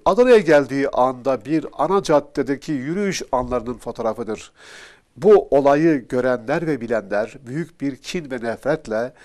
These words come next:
mücadeleye başladılar o günlerde ve o mücadelenin kaynağı Kuvayi Milliye safları oldu. İşgal günlerine, efendim, bunlara karşı verilen mücadeledeki Kuvayi Milliye Cemiyetçilerin şey önemli. Şimdi işgalciler sonra bin dokuz yüz on dokuz yılı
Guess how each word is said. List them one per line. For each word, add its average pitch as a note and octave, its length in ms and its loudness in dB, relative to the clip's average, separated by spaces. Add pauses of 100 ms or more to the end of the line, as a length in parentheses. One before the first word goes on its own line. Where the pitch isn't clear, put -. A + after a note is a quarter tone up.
(360)
mücadeleye C3 540 -2
başladılar B2 440 -6
o B2+ 140 -8
günlerde A2 540 -6
ve C3+ 300 -8 (420)
o E3 300 4 (120)
mücadelenin B2 420 -6
kaynağı B2+ 560 -6
Kuvayi B2+ 400 -2
Milliye A2 260 -12
safları A2 420 -6
oldu. A2+ 560 -6 (100)
İşgal A#2+ 320 -8
günlerine, F#2+ 400 -12 (200)
efendim, G#2 260 -16 (540)
bunlara A#2+ 280 -6
karşı G#2+ 320 -8
verilen A2 220 -8
mücadeledeki G#2 760 -8 (320)
Kuvayi F#3 340 0
Milliye G3 220 0
Cemiyetçilerin F3 640 0
şey D3+ 180 -4
önemli. D3 360 0 (420)
Şimdi D#3+ 560 0 (540)
işgalciler E3 680 6
sonra A#2 840 0
bin D3+ 120 -10
dokuz D3+ 280 -6
yüz D#3 120 -6
on F3 260 0
dokuz E3+ 260 -2
yılı F3+ 340 0